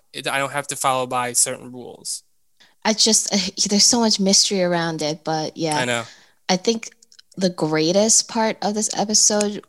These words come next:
Speaker 2: that really solidified where it, like, stands in, like, how much I liked it was when Wanda came out of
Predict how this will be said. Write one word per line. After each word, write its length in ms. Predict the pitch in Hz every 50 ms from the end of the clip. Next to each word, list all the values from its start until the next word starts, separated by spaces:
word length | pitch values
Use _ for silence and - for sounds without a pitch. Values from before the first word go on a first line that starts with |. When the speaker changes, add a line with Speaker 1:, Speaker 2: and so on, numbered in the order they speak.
| _ _ _ _ _ _ _ _ - - -
Speaker 2:
that 340 | 165 143 139 135 - - - _ _ _
really 340 | - 175 180 180 185 185 185
solidified 1040 | 196 - - 185 165 156 156 160 175 175 - 165 156 151 160 165 160 170 185 175 196
where 240 | 165 147 135 143 147
it, 180 | 139 - - -
like, 340 | - 147 135 110 - - -
stands 640 | - - - - - - 151 151 151 156 160 165 -
in, 260 | - - 139 143 143
like, 220 | 139 131 131 113 - - -
how 200 | - - 156 151
much 220 | 143 151 165 -
I 80 | 143 135
liked 240 | 135 135 156 - 196
it 160 | 180 175 -
was 280 | 147 147 143 143 143
when 220 | 151 151 151 147 147
Wanda 540 | 143 143 143 147 143 139 131 135 135 - - _ _ _ _ _ _ _ -
came 260 | - - 160 139 139 -
out 260 | - 135 139 139 - - -
of 360 | 120 101 95 - - - -